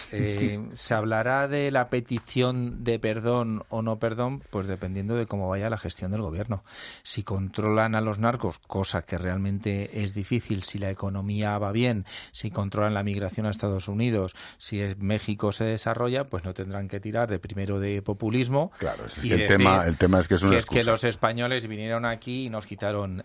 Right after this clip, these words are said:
Speaker 1: el, el oro. Como estáis diciendo, es decir, es que es una, es una discusión, eh, absurda, eh, que hay que meterse en la historia, que hable de los, es decir, es que no tiene sentido volver a explicar, eh,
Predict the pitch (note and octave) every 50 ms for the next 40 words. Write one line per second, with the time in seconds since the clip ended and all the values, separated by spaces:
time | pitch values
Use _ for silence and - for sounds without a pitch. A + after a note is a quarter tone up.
0 | _ - G#2+ G2+ G2 F2+ F#2 F2+ F#2 F#2 F#2+ - - G#2 F#2+ F#2 G2 F#2+ F#2 F2
1 | E2 - G2+ G2+ G2+ G2 - - A2 A#2 A2+ A#2 A2+ - A#2+ B2 B2 A2 F#2 -
2 | F2+ E2 - - - - - D#2+ D#2+ E2 D#2+ - - E2+ - - E2 D#2 D#2+ E2+
3 | D#2+ D#2+ E2 F2 E2+ - - - D#2 - - F#2+ F2+ F2+ G2+ - - - - -
4 | - - - - G2 G2+ F#2 E2 - - - - - - - A#2 A2 F#2+ - B1
5 | G1+ - - - - - - - - - - - - - - - - D#2+ - -
6 | - - - F#2 - E2+ D2+ D#2+ E2 - E2 E2 - E2+ E2 F2 F#2+ F#2 F2+ -
7 | - A#2 A2+ A#2+ A#2 A#2 G#2+ F#2+ F#2 F2 F2 F2 F2 E2+ D#2+ D#2 E2+ E2+ - -
8 | - - F2+ - - - F#2+ - - - - - - - D#2+ C#2+ G2+ - - G#2
9 | F2+ F#2 F#2+ G2+ F#2 - G2+ G#2 G2+ G2+ F#2+ - F2+ F2 F2+ - - G2+ G2+ G2
10 | G2 F#2+ F#2+ F#2 G2 G2 G2+ G2+ F#2+ - - G#2+ G#2 - G2+ G2 G#2+ - - -
11 | - - - - - - - _ - A2+ G2+ G2+ G2 F#2+ F#2+